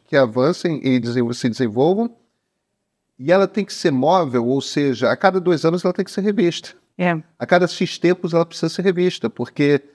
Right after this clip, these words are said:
Speaker 1: a gente não s-, é, é, alguém sabia, quando em dois mil e doze começaram a aplicar os primeiros algoritmos de inteligência artificial nas redes sociais, que esse troço ia produzir um crescimento maciço de co-,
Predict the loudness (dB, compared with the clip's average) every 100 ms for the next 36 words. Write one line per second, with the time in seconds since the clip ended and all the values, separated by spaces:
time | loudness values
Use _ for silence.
0 | _ _ _ _ _ 0 0 2 0 -2
1 | 0 -2 -2 -6 -10 _ _ _ _ _
2 | _ _ 0 2 2 2 0 2 2 2
3 | 2 0 2 2 2 2 -2 0 -2 -2
4 | -4 -2 -2 0 0 0 -2 0 0 0
5 | -4 -2 0 0 0 0 -2 -6 -20 _
6 | _ -4 0 2 0 -4 _ _ -2 0
7 | 2 0 -2 -6 -8 -2 0 0 -4 _
8 | _ _ _ _ _ -4 -2 0 -2 2
9 | 2 0 0 2 2 -2 -2 0 0 -4
10 | 0 0 0 -4 -4 -2 -2 -2 -2 -2
11 | -2 -4 -4 -2 -2 -2 -4 -6 -6 -20
12 | _ _ -4 -2